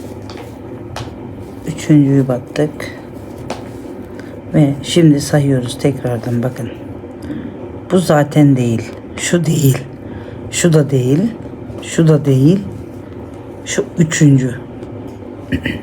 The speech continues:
Başına doladım. Aldım. Topladım arkadaşlar. Evet arkadaşlar, topladım.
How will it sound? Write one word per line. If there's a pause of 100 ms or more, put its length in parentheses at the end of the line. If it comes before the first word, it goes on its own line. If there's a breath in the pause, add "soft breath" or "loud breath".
(1160)
Başına
doladım. (380)
Aldım. (2750)
Topladım
arkadaşlar. (640)
Evet
arkadaşlar,
topladım.